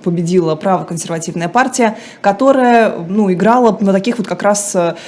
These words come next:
самых, э, низменных, наверное, националистических чувствах. А, вот её обвиняли в том числе, что она использовала тему с мигрантами, чтобы прийти к власти. И мы с вами неоднократно говорили об этом правом повороте. Про Италию вы говорите, что тоже такой риск есть.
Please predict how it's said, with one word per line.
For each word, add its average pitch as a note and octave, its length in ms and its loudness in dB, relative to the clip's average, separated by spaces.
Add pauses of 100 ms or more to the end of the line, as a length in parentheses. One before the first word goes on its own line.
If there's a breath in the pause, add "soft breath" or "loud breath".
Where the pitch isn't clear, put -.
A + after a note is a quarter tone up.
(120)
самых, A3+ 560 2
э, F3 240 0
низменных, G#3+ 560 4
наверное, F#3+ 440 0
националистических F#3 760 -4
чувствах. - 540 -6 (380 loud breath)
А, E3 480 0
вот E3 640 -4
её F#3 260 2
обвиняли F3+ 380 0
в E3 40 -8
том E3+ 160 -4
числе, E3 240 -6
что E3 180 -6
она E3 200 -2
использовала D#3+ 540 0
тему E3 200 -4
с - 120 -8
мигрантами, A#3+ 500 4
чтобы G#3 300 2
прийти G3+ 260 0
к F#3+ 80 -4
власти. F#3 460 0 (260 loud breath)
И G3+ 60 -2
мы C4 100 4
с C#4+ 100 -2
вами A#3 180 2
неоднократно A3 460 -2
говорили F#3+ 300 0
об G3 140 0
этом G#3 180 -2
правом G3+ 340 2
повороте. G3+ 540 2
Про G3+ 160 0
Италию F#3+ 360 2
вы D#3 80 -6
говорите, D#3 360 -4
что D#3 100 -8
тоже B3+ 280 2
такой A#3 260 6
риск G#3+ 260 2
есть. F#3+ 400 4